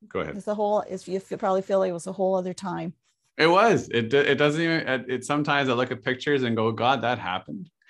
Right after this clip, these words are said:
Speaker 1: And it's funny because now I look at those pictures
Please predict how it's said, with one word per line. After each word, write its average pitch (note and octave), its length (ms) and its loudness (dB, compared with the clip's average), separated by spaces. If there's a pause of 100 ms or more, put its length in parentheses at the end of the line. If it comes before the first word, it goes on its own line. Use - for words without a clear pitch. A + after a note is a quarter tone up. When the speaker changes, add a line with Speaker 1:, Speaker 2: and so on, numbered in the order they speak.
(360)
Speaker 1:
And B2+ 180 2
it's B2+ 200 2
funny D3+ 300 2
because A2+ 580 0 (720)
now A#2 300 2
I D3 40 6
look C3 160 2
at A2+ 60 -2
those G2+ 160 -2
pictures F2 640 -8